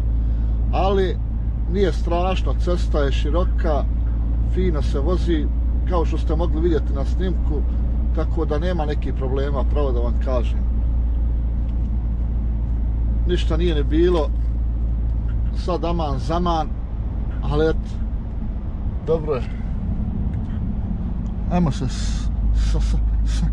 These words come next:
skijat, ajmo se skijat. Ne vidio koje je ovo mjesto ovdje. Nastavite ulicom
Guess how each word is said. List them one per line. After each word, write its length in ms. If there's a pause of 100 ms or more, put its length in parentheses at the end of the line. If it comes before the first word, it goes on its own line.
(640)
skijat, 460 (600)
ajmo 180
se 180
skijat. 520 (4000)
Ne 120
vidio 160 (100)
koje 120
je 40
ovo 160
mjesto 400
ovdje. 280 (1800)
Nastavite 580
ulicom 360